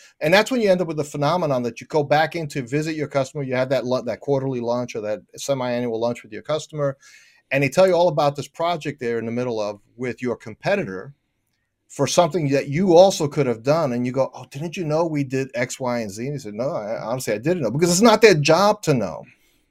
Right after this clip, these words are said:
that, uh, unless you put it on their radar in some way. So this whole area of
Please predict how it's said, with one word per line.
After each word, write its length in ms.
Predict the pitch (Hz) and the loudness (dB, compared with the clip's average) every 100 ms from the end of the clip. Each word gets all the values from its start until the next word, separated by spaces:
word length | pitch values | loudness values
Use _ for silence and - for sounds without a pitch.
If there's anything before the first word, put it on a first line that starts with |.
| _ _ _ - | _ _ _ 4
that, 320 | 131 110 - | 4 4 0
uh, 120 | 151 156 - | -4 -4 4
unless 360 | 151 156 165 | 8 8 8
you 60 | 202 | 4
put 200 | 143 156 | 0 2
it 60 | 147 | 4
on 140 | 139 | 4
their 160 | 139 143 | 2 2
radar 340 | 214 233 117 | 0 -2 -4
in 80 | 101 | -6
some 280 | - 87 85 | -10 -12 -14
way. 140 | 78 143 _ _ _ _ | -18 -20 _ _ _ _
So 160 | - 151 | -4 0
this 180 | 175 - | 2 4
whole 220 | 233 226 | 4 6
area 240 | 202 175 | 6 4
of 160 | 127 | 2